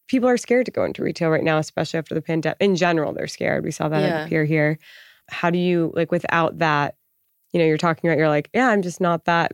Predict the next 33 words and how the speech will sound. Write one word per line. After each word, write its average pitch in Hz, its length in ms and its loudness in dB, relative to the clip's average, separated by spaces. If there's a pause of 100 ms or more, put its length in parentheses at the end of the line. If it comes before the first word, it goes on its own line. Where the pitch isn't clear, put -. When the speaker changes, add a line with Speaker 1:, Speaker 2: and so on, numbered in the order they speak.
Speaker 1:
But 180 100 4
it's 165 180 0
like, 170 140 2
how 170 560 2
Speaker 2:
<laughs> 196 200 0
Speaker 1:
do 202 80 2
you 196 100 2
get 185 240 2
through 208 140 4
those 175 260 4
doubts? 190 480 2
Like, 180 140 2
how 185 180 2
do 190 100 4
you 196 100 4
not 175 340 4 (200)
give 180 160 2
up 160 220 0
then? - 320 -4 (200)
Speaker 2:
Yeah. 185 540 -2 (100)
I 262 100 2
mean, 302 160 2
I 294 60 2
really 285 340 0
enjoy 247 400 0
challenge. 190 1040 -4 (160)
Uh, 180 400 -2
I 180 80 -2
don't 170 420 -4 (400)
intend 175 440 -6
to 170 100 -8
be 165 400 -4 (520)
bored. 170 720 -6